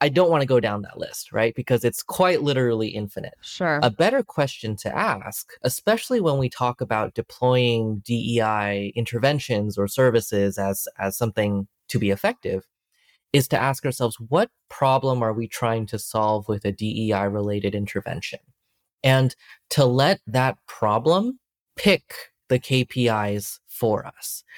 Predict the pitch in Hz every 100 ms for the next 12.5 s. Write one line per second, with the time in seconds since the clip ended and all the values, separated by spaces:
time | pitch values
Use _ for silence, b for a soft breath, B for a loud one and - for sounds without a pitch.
0 | B - 131 127 131 156 175 135 113 101
1 | 113 - _ _ _ - 170 196 226 208
2 | 160 127 135 135 139 139 139 139 - 123
3 | 117 113 104 110 104 104 104 101 110 107
4 | 104 110 123 127 123 113 117 123 - 110
5 | 107 107 107 107 107 b b _ 120 117
6 | 117 143 143 143 135 - 131 120 120 b
7 | b - 110 143 151 151 131 123 120 113
8 | 101 120 123 123 117 117 113 - 113 -
9 | 110 107 107 - 107 104 107 107 107 104
10 | b b _ - 117 98 98 98 101 101
11 | _ _ 107 101 113 113 107 - 107 -
12 | 101 98 101 117